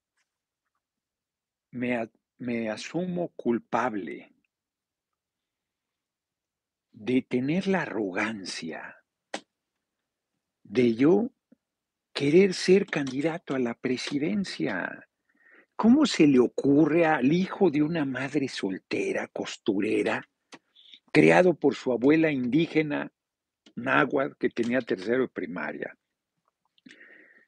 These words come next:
nacido en el D F y criado en la Unidad del Seguro Social de Tequesquinagua, en Tlalnepantla?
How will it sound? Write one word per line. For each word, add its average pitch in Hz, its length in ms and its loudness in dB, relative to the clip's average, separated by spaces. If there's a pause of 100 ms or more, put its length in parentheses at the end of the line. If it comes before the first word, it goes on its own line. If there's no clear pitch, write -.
nacido 180 500 4
en 165 80 4
el 127 160 4
D 139 200 8
F 147 160 -2
y 123 80 2
criado 143 360 2
en 120 80 -2
la 104 80 -4
Unidad 104 180 -2
del 131 80 -4
Seguro 120 300 -2
Social 110 240 -4
de 104 100 -6
Tequesquinagua, 95 800 -8
en 76 100 -10
Tlalnepantla? - 880 -12